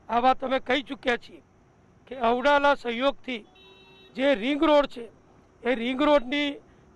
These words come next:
નીચે પણ, અ, અંડરપાસ બનાવવાનું કામ ઔડાએ અમારા માર્ગ મકાન વિભાગને સોંપ્યું છે. એટલે આપણે એરપોર્ટ તરફથી આવીએ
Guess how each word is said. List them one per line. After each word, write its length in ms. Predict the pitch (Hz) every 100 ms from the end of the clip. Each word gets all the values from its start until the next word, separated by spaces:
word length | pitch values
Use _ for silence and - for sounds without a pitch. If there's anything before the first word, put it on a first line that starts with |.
| -
નીચે 320 | 220 - 294
પણ, 300 | 294 285 277 - - - _ _ _ _ _ 254
અ, 60 | 302 - -
અંડરપાસ 640 | 240 311 311 - 285 262
બનાવવાનું 640 | 233 247 277 269 262 269 269 - _ _ _ -
કામ 260 | 247 269 247 - - _ _ _
ઔડાએ 500 | - 247 277 277 269 240 - _ _ _ -
અમારા 300 | 247 262 233
માર્ગ 240 | 240 254
મકાન 340 | 226 247 254 262
વિભાગને 540 | 214 208 247 247 247 240 - _ _ _ -
સોંપ્યું 420 | 240 220 277 254
છે. 180 | 269 262 277 - - _ _ -
એટલે 260 | 220 254 269
આપણે 560 | 226 - 262 269 277 - - _ _
એરપોર્ટ 520 | - 226 - 294 294 -
તરફથી 420 | 269 269 247 262
આવીએ 400 | 254 269 254